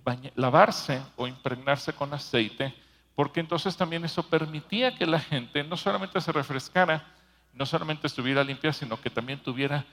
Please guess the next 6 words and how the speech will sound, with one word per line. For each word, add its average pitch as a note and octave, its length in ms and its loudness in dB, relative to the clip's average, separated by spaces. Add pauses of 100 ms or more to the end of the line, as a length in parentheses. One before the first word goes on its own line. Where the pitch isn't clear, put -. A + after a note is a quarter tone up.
(280)
un C#3 260 -6
aroma A#2+ 560 -2 (140)
agradable. A#2 1120 -2 (640)
Así E3+ 200 -2
que, G#3+ 440 0 (720)
eh, - 240 -6